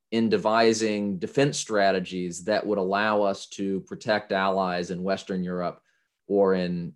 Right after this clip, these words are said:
East Asia. And so there were, there was a lot of hard, really confrontational type thinking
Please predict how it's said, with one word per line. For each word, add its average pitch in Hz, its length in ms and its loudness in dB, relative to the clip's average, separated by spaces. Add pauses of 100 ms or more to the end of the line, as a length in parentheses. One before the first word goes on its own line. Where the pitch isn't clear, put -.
East 95 300 -6
Asia. 90 440 0
And 110 140 -6
so 147 140 6
there 175 180 8
were, 220 140 6
there 160 180 2
was 156 140 6
a 113 60 2
lot 113 580 -2
of 98 200 -6 (120)
hard, 113 580 0
really 123 680 -2 (280)
confrontational 110 1300 -2
type 98 300 -6
thinking 98 640 -6